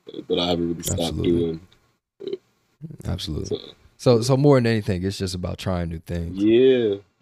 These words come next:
Speaker 1: yeah. And it's not even like, yeah, it's just really just my body telling me, "Just try it." I can't even explain it. <laughs>
Speaker 2: And it, it's actually crazy. I told you I just got off the phone with, with Brandon,
Speaker 1: Yeah.
Speaker 2: and I, w-, we were both just talking about how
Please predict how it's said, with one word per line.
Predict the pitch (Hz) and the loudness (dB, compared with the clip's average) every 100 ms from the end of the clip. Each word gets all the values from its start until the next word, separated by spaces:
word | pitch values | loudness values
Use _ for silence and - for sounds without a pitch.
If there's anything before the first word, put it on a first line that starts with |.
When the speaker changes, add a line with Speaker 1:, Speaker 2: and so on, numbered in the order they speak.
| - | -10
Speaker 1:
yeah. | 92 110 117 110 98 _ _ _ | -6 -4 -2 -4 -6 _ _ _
And | - 127 | 0 2
it's | 135 | 4
not | 143 139 | 4 4
even | 131 127 | 4 2
like, | 123 113 92 - - | 4 2 0 -6 -6
yeah, | 117 127 | 2 2
it's | 120 | 2
just | 120 117 | -2 -4
really | 101 113 110 | 0 0 0
just | 101 92 | -2 -4
my | 92 | -4
body | 87 92 87 | -4 -4 -6
telling | 85 90 85 80 | -8 -8 -10 -10
me, | 82 | -14
"Just | 82 80 | -14 -14
try | - 78 80 | -14 -12 -12
it." | 78 - _ _ - 82 | -12 -14 _ _ -10 -8
I | |
can't | - 85 | 0 2
even | 80 78 | 2 -2
explain | 80 - 80 80 - - - | -4 -4 -4 -4 -4 -4 -2
it. | - 165 - - | 0 2 2 0
<laughs> | _ _ _ _ _ - - _ | _ _ _ _ _ -20 -20 _
Speaker 2:
And | 104 107 98 | 0 2 2
it, | 104 101 95 | 0 -2 -2
it's | 101 | 0
actually | 113 110 107 | 2 0 0
crazy. | - 117 95 | 2 2 2
I | 92 90 - - | 0 -2 -6 -4
told | 117 110 | 0 2
you | 92 | 0
I | 87 | -2
just | 98 92 | -4 -2
got | 95 | 0
off | 90 85 | 0 0
the | - | -6
phone | - 92 90 | -4 -4 -2
with, | 85 80 - _ _ _ _ _ | -4 -6 -8 _ _ _ _ _
with | 82 - | -8 -4
Brandon, | 92 104 107 90 90 | -2 0 2 2 2
Speaker 1:
Yeah. | |
Speaker 2:
and | 90 87 - _ _ _ _ | 2 2 0 _ _ _ _
I, | 92 92 | -10 -8
w-, | 92 110 117 - | -8 -6 -6 -2
we | 135 | 2
were | 135 120 | 4 4
both | 113 156 139 | 4 4 2
just | 107 101 | -2 -2
talking | 113 113 113 | 0 -2 -2
about | 92 87 92 | -2 -2 -2
how | 104 92 85 | 0 0 -2